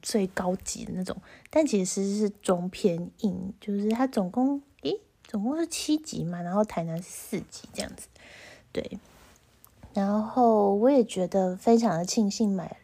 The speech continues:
六十公分的洗碗机，因为我本来以为啊，四十公分的洗碗、四十五公分的洗碗机就够了。可是，呃，我这几天自己一个人alone生活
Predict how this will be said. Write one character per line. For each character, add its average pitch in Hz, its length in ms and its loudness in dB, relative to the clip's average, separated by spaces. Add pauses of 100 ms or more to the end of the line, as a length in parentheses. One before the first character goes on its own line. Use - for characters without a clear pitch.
六 214 240 6
十 - 260 -6
公 190 220 -2
分 190 120 0
的 170 80 -4
洗 - 260 -8
碗 175 260 -4
机， - 280 -12 (500)
因 302 140 2
为 339 100 8
我 220 180 2
本 196 200 4
来 170 220 -6
以 175 160 -6
为 - 280 -6
啊， 175 260 -6 (360)
四 311 220 0
十 202 280 -2
公 208 260 4
分 196 300 2
的 175 140 -4
洗 170 260 -4
碗、 190 200 -2 (100)
四 302 220 0
十 247 160 0
五 185 100 0
公 190 240 0
分 196 180 2
的 175 100 -2
洗 180 160 -4
碗 160 140 -6
机 170 200 -12
就 180 200 -4 (120)
够 - 200 2
了。 - 220 -12 (420)
可 196 160 -6
是， 247 380 2 (400)
呃， 190 400 0
我 190 160 0
这 247 180 6
几 208 220 -10
天 190 560 2 (320)
自 277 260 2
己 - 400 -8
一 226 240 4
个 233 180 6
人 180 360 0
alone 196 720 6
生 233 440 6
活 170 440 -2